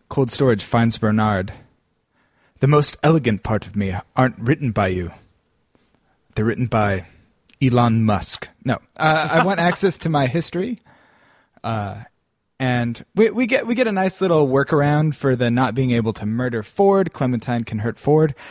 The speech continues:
I was, when you know that your memory can be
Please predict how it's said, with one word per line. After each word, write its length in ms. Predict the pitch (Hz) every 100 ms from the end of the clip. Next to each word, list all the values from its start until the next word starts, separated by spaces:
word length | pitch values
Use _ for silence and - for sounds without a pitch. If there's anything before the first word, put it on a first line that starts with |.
| - -
I 120 | 147
was, 160 | 180 175 - _ _ 120 95 - - -
when 180 | 202 269
you 140 | 285
know 240 | 254 311
that 140 | 254 233
your 220 | 180 175
memory 380 | 143 151 175 170
can 220 | - 143
be 340 | 139 131 123